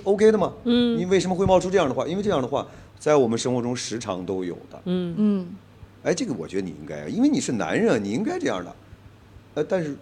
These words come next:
Speaker 1: 你，所以我们就说，真正的，真正的平等和，来自于哪里？
Speaker 2: 嗯。
Speaker 1: 来自于哪里啊？所以我认为就是说，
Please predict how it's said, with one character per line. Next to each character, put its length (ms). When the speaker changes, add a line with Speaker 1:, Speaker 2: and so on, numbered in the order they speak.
Speaker 1:
你， 260
所 220
以 20
我 80
们 140
就 80
说， 160
真 360
正 420
的， 320
真 240
正 240
的 100
平 340
等 200
和， 140
来 200
自 200
于 140
哪 260
里？ 80
Speaker 2:
嗯。 360
Speaker 1:
来 180
自 140
于 60
哪 60
里 440
啊？ 80
所 120
以 40
我 120
认 200
为 80
就 120
是 40
说， 120